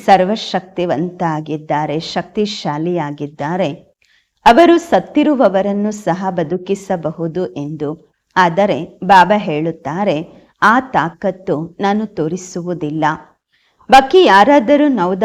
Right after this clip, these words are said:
ಭಕ್ತಿ ಮಾಡಿದರೆ ಅವರಿಗೆ ಸಾಕ್ಷಾತ್ಕಾರ ಮಾಡಿಸುತ್ತೇನೆ." ಇದು ಸಹ ಡ್ರಾಮಾದಲ್ಲಿ ನಿಗದಿಯಾಗಿದೆ. ಸಾಕ್ಷಾತ್ಕಾರ ಮಾಡಿಸುವಂತಹ ಜಾದೂಗಾರಿ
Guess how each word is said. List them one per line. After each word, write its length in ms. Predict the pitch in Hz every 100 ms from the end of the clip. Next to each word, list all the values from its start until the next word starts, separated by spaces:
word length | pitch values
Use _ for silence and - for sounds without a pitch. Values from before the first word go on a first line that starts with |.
| 214
ಭಕ್ತಿ 400 | 180 156 - 190
ಮಾಡಿದರೆ 720 | 165 151 156 160 180 156 143
ಅವರಿಗೆ 640 | - - 233 285 294 294
ಸಾಕ್ಷಾತ್ಕಾರ 960 | 294 - 233 - - 196 - - 170 196
ಮಾಡಿಸುತ್ತೇನೆ." 1200 | 208 170 147 165 - 165 165 147 156 160 139 - _ _ _ _ -
ಇದು 240 | 226 226
ಸಹ 380 | 311 - 175 180 190
ಡ್ರಾಮಾದಲ್ಲಿ 1080 | 170 151 156 165 160 147 160 302 494 _ 180
ನಿಗದಿಯಾಗಿದೆ. 1300 | 170 180 165 165 156 147 151 156 160 147 - - _ _ _ -
ಸಾಕ್ಷಾತ್ಕಾರ 840 | 247 226 - - 214 214 - 208 262 294
ಮಾಡಿಸುವಂತಹ 1040 | 214 151 185 208 - 190 175 175 160 175 175
ಜಾದೂಗಾರಿ 1000 | 170 165 156 196 202 156 143 170 330 -